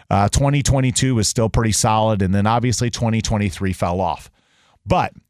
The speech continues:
what I wanna tell you is the reason it fell off for a lot of real estate agents is because they stopped wanting to do the work.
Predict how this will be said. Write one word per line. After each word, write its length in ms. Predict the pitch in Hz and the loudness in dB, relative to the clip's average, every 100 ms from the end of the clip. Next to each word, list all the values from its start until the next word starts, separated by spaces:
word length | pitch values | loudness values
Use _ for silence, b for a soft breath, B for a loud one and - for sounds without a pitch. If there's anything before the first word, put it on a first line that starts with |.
| _ _ _ _ _ _ _ _ | _ _ _ _ _ _ _ _
what 140 | 120 160 | 0 2
I 60 | |
wanna 220 | 196 180 | 2 2
tell 240 | 139 175 180 | 2 2 2
you 140 | 165 | 2
is 140 | 127 107 | 0 0
the 80 | |
reason 300 | 120 143 160 | 0 0 0
it 100 | 170 | 0
fell 240 | 107 143 127 | 0 0 2
off 220 | 127 123 | 0 0
for 140 | 127 | -2
a 80 | 110 | -2
lot 240 | 101 107 120 | 0 0 0
of 100 | 117 | 0
real 160 | 135 | 0
estate 300 | 127 - 131 | 0 -2 -2
agents 420 | 135 127 117 131 | -2 -2 -4 -4
is 80 | 101 | -4
because 640 | 95 110 - 117 113 98 - | -4 -4 0 2 2 -2 -4
they 220 | 104 120 | -2 0
stopped 460 | - - 117 113 104 | 0 0 0 0 -2
wanting 320 | 110 107 98 | -2 -2 -2
to 100 | 104 | -4
do 160 | 92 | -2
the 80 | 92 | -2
work. 400 | 87 85 - - | -2 -6 -8 -14